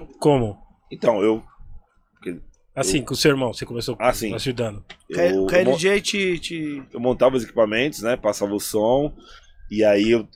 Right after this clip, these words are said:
Speaker 2: pegava os, ficava do lado dele o tempo te-, o tempo todo no show, pegando os discos ins-, instrumentais, limpando ali a
Speaker 1: Sim.
Speaker 2: panelinha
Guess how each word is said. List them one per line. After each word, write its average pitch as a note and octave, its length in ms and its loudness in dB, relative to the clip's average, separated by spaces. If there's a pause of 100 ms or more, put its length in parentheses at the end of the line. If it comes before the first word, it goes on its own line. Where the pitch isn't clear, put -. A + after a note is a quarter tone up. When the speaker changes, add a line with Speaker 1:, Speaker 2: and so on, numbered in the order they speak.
Speaker 2:
pegava A2+ 300 4
os, G#2+ 160 -4
ficava A2+ 360 0
do A2 120 -2
lado C3+ 220 6
dele A#2+ 300 2
o A#2+ 60 0
tempo D3 220 -4
te-, B2 300 0
o A2 120 -8
tempo D3+ 220 -4
todo A#2+ 220 2
no A2 80 -4
show, A2+ 300 2 (400)
pegando G#2+ 300 -2
os G2 80 -6
discos G#2 520 -6
ins-, G#2 120 -10
instrumentais, A2 1000 0 (1000)
limpando F#2+ 420 -4
ali G2 240 -2
a - 20 -
Speaker 1:
Sim. - 420 -8
Speaker 2:
panelinha B2 580 0